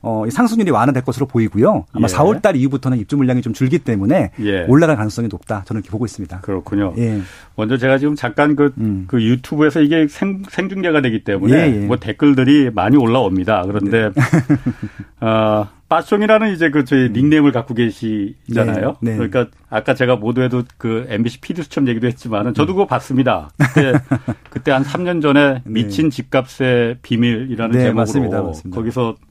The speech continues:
Speaker 2: 또 나오셨더라고요. <laughs> 모자이크
Speaker 1: 그러니까
Speaker 2: 돼서 나오긴 했지만은.
Speaker 1: 뭐 이게 본의 아니게
Speaker 2: 예.
Speaker 1: 그 네이버 실시간 검색어 있잖아요.
Speaker 2: 예.
Speaker 1: 제가 이틀 동안 일 등을 했습니다.
Speaker 2: 그러니까 거-, 거기서
Speaker 1: <laughs>
Speaker 2: 먼저 이것부터 좀 짚고
Speaker 1: 예.
Speaker 2: 넘어가는 게 좋겠습니다. 본격적으로 좀 그
Speaker 1: 음.
Speaker 2: 설명을 저희가 좀 듣-, 의견을 듣기 전에
Speaker 1: 네네.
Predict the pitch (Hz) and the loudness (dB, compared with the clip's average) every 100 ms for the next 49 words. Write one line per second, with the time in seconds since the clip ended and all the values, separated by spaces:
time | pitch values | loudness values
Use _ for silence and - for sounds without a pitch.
0 | _ _ 147 113 113 147 139 135 98 90 | _ _ -4 0 0 0 0 -2 0 -4
1 | 101 - - 120 139 - 123 135 135 110 | -4 -6 -4 0 4 4 4 2 2 0
2 | 113 127 135 101 98 123 95 73 - 135 | 0 -2 -2 -2 0 2 0 -4 -6 2
3 | 151 131 113 110 185 95 76 - 101 92 | 2 2 0 0 0 -2 -6 -6 -4 -4
4 | 78 110 107 135 165 151 208 202 - 123 | -4 -4 2 4 4 2 0 0 0 0
5 | 143 147 107 107 92 107 196 104 95 123 | 2 2 0 -4 -4 -4 -2 -2 -2 0
6 | 113 131 190 156 123 120 196 214 139 - | 0 0 0 0 0 2 2 0 0 -2
7 | 87 87 98 92 - - 165 156 123 151 | -8 -8 -8 -10 -10 -2 0 2 2 2
8 | 131 156 175 143 143 160 107 131 147 135 | 2 0 2 2 2 2 2 0 2 2
9 | 156 214 208 208 139 117 123 120 101 98 | 2 -2 -4 -2 -2 0 2 2 2 0
10 | 104 - 95 92 95 - 131 160 147 131 | -4 -6 -10 -6 -4 -2 0 0 0 2
11 | 131 127 117 110 113 120 135 127 131 127 | 2 0 -2 0 0 2 2 2 0 -2
12 | 107 107 107 107 156 143 120 131 127 - | -4 -4 -4 -4 -6 -4 -2 0 0 -4
13 | 117 101 87 107 117 120 110 101 | -6 -6 -6 -2 0 2 0 -2